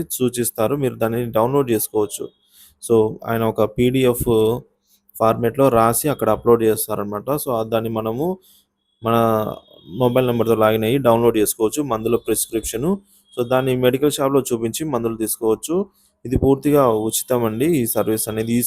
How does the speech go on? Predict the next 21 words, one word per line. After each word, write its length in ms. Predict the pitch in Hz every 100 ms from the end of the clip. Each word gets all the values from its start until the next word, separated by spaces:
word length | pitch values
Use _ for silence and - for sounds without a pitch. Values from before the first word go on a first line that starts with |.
| 120
సంజీవని 420 | 117 117 113 113 107
డాట్ 260 | 107 -
ఇన్ 160 | 110 110
అనే 140 | 110 110 104
వెబ్‌సైట్‌లో 500 | - 107 107 120 170 - - - _
ప్రతి 220 | - 120
ఒక్క 140 | 123 123 127
సర్వీసు 300 | 113 127 151
ఉచితము. 420 | 117 - 113 117 170 -
క్విక్ 260 | 151 156 - 113
డాక్టర్స్ 560 | 113 113 - 113 - 120 120 139 _ _ _ 117
బెరద 320 | 113 117 123 123
ఉండదు. 360 | 113 113 110 110 101 - _ _ _ -
So, 80 | 120 110
ఆదివారంతో 520 | 120 135 135 131 131 123
సహా 180 | 131 143 127 120
ప్రతిరోజు 420 | 113 127 135 127 113
ఉదయం 220 | 120 131 123 135 -
పదకొండు 340 | 117 113 127 123
గంటల 220 | 120 127
నుంచి 140 | 123